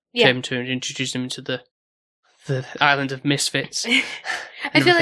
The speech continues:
Speaker 1: like
Speaker 2: so.
Speaker 1: that's what you kind of have with your friendship, and I'm so glad that these people came, are in your life and
Speaker 2: Mm-hmm.
Speaker 1: came
Speaker 2: Yeah,
Speaker 1: to
Speaker 2: yeah.
Speaker 1: you at, at school, for that kind of era because school is hard, and I think this is what this film does show you.
Speaker 2: Mm-hmm.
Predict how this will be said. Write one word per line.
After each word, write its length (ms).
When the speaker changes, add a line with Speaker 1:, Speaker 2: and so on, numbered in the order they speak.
Speaker 1:
like 40
Speaker 2:
so. 80
Speaker 1:
that's 180
what 120
you 160
kind 300
of 60
have 280
with 100
your 120
friendship, 420
and 80
I'm 120
so 220
glad 300
that 280
these 320
people 360
came, 280
are 220
in 100
your 120
life 200
and 120
Speaker 2:
Mm-hmm. 80
Speaker 1:
came 200
Speaker 2:
Yeah, 120
Speaker 1:
to 40
Speaker 2:
yeah. 60
Speaker 1:
you 80
at, 240
at 180
school, 460
for 80
that 240
kind 320
of 180
era 300
because 240
school 260
is 140
hard, 420
and 120
I 40
think 160
this 140
is 100
what 160
this 240
film 320
does 160
show 280
you. 180
Speaker 2:
Mm-hmm. 180